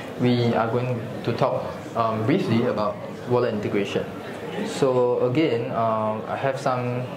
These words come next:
GitHub repository that you guys can refer to on how to do this,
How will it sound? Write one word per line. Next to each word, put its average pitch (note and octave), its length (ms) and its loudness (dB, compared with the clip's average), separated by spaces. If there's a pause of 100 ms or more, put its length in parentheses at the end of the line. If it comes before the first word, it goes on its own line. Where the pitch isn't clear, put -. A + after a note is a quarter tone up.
(300)
GitHub B2+ 260 2
repository C3+ 720 0
that C#3+ 180 2
you A#2 120 -2 (180)
guys B2 220 2
can A#2 180 -2
refer D#3 400 2
to D#3+ 320 4 (320)
on A2+ 80 -2
how A#2+ 160 2
to A#2 100 0
do A#2+ 140 2
this, D#3+ 460 0